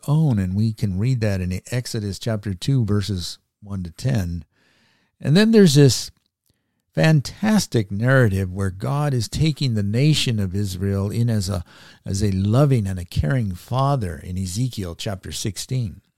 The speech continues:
We see adoption in Ruth, where Ruth stays with her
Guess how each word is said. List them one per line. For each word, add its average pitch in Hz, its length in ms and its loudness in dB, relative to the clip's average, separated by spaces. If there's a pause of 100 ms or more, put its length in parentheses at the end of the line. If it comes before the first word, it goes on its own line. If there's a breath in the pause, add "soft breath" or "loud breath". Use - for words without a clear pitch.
(1300)
We 113 160 2
see 120 300 0
adoption 113 680 -2
in 95 280 0
Ruth, 98 560 0 (720)
where 95 140 0
Ruth 110 420 2 (100)
stays 123 560 0
with 110 300 -2
her 95 440 -2